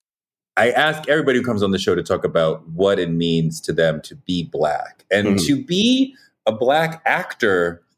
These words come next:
Speaker 1: uh, you are tapping into a really important legacy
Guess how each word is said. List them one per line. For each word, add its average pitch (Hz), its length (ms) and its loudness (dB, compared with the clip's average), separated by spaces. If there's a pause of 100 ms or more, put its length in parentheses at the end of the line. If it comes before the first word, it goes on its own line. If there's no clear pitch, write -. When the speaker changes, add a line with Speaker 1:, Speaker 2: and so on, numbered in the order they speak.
(540)
Speaker 1:
uh, - 200 -4 (140)
you 180 280 2
are 156 180 2
tapping 170 580 -2
into 143 680 0
a 107 100 2
really 139 420 2
important 107 760 -2
legacy 123 680 0